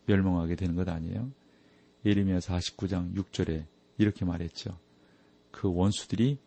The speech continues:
암몬도 멸망시키게 된다"라고 말이죠. 이십칠 절도 보면 암몬에 대한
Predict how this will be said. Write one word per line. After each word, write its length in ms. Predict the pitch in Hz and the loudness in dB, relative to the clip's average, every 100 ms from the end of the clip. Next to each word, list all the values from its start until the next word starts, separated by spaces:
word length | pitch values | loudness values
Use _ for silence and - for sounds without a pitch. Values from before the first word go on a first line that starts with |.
| _ _ | _ _
암몬도 680 | 87 90 87 85 82 101 123 _ _ | -6 -4 -2 -2 -2 -2 -4 _ _
멸망시키게 720 | 98 85 82 85 - - - 85 | -4 -2 -2 -4 -6 -8 -8 -6
된다"라고 840 | 87 76 76 76 - - 90 76 | -6 -8 -10 -16 -20 -14 -12 -10
말이죠. 360 | 76 71 - - - _ _ _ _ _ _ _ - _ _ _ _ _ - - - - - - _ | -12 -14 -18 -20 -20 _ _ _ _ _ _ _ -20 _ _ _ _ _ -20 -20 -20 -20 -20 -20 _
이십칠 560 | 131 147 156 - - 165 | 4 4 2 -2 -2 6
절도 320 | 165 147 139 | 8 8 6
보면 300 | 131 123 127 | 6 8 6
암몬에 400 | 98 95 104 104 | 6 4 6 6
대한 580 | 95 90 87 87 - | 6 4 4 2 -2